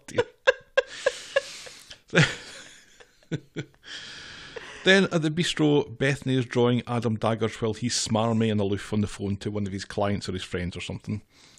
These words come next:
"B P," he shouts at her, waving his empty glass. "What's wrong with this picture?" he says. Then Bethany wonders who the hell he thinks he is, but Michelle correctly reminds her that she's a server and he's a customer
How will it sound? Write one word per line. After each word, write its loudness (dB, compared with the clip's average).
"B 2
P," 2
he 4
shouts 0
at -6
her, -8
waving -4
his -4
empty -6
glass. -8
"What's -4
wrong 2
with -2
this -4
picture?" 2
he -2
says. -8
Then 2
Bethany 2
wonders 4
who 2
the 4
hell 4
he 2
thinks -2
he -2
is, -4
but -10
Michelle 2
correctly 0
reminds 2
her 2
that -6
she's -4
a 0
server 0
and -8
he's -4
a -4
customer -4